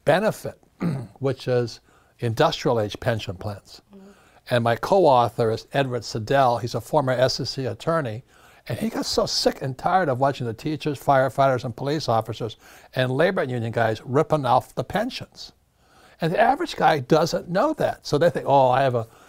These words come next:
Speaker 1: so the, <clears throat> the old guys who have a defined benefit, like the firefighters and teachers, <gasps> "I have a defined benefit pension plan. It's a guarantee I'm gonna get a pension." But they're being robbed blind.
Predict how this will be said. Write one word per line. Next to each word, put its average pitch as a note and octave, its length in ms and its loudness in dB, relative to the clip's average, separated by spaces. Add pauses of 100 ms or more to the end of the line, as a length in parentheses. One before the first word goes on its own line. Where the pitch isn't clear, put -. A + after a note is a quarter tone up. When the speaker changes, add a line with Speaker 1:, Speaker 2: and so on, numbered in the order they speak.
(140)
Speaker 1:
so - 200 -4
the, B2 260 -2 (240)
<clears throat> - 20 -4
the D#3 100 0
old G3 300 4
guys A#2 500 0 (200)
who C3 80 0
have A#2+ 80 0
a A#2+ 60 -2
defined B2+ 500 -2
benefit, C#3+ 340 2
like G#2 140 -6
the A2 100 -6
firefighters B2+ 680 2
and G#2+ 100 -8
teachers, C3 480 -6
<gasps> - 60 -16
"I E4 680 0
have C#3+ 200 0
a D3 40 -4
defined C3+ 600 -2 (300)
benefit A#3 520 2
pension C3+ 360 -2
plan. G#2+ 300 -4
It's - 100 -14
a C3+ 80 -2
guarantee A3 1000 0
I'm D3+ 160 0
gonna D#3+ 200 0
get C#3+ 160 -2
a C#3+ 60 -2
pension." - 480 -4 (600)
But E3+ 120 -2
they're F3 120 2
being E3+ 240 0
robbed B2+ 340 2
blind. G#3+ 480 2